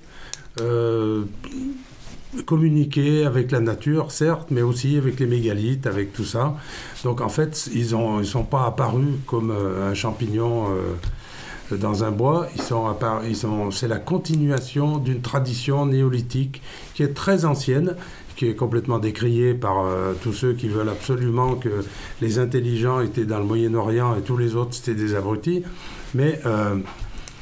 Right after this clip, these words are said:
c'est, c'est vraiment une continuité. Euh, quand on va à Glosel, par exemple, je vous conseille tous d'aller voir ce que c'est que Glosel. Glosel, c'est, euh,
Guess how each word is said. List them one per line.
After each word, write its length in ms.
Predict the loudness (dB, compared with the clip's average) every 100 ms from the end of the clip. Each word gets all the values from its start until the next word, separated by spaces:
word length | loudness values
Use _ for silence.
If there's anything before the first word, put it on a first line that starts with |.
| -6 -8 -8
c'est, 400 | -2 2 2 0
c'est 160 | 0
vraiment 360 | 2 4 4 4
une 100 | 2
continuité. 800 | 2 0 2 2 2 2 2 0 -6 -18 -18 -14 -10 -2
Euh, 400 | 2 2 2 2
quand 220 | 0 0 2
on 60 |
va 180 | 4 4
à 80 | 4
Glosel, 500 | 4 4 4 2 2
par 160 | 0
exemple, 300 | 2 2 0
je 40 | 0
vous 60 | 0
conseille 340 | 0 0 0
tous 260 | 0 0 0
d'aller 200 | 0 2
voir 220 | 0 0
ce 80 | -2
que 80 |
c'est 180 | -2 -2
que 120 | -2
Glosel. 560 | -2 0 0 0 0 -2 -6 -14 -14 -4
Glosel, 540 | 2 2 4 2 2 -2
c'est, 280 | 0 2
euh, 320 | 2 0 0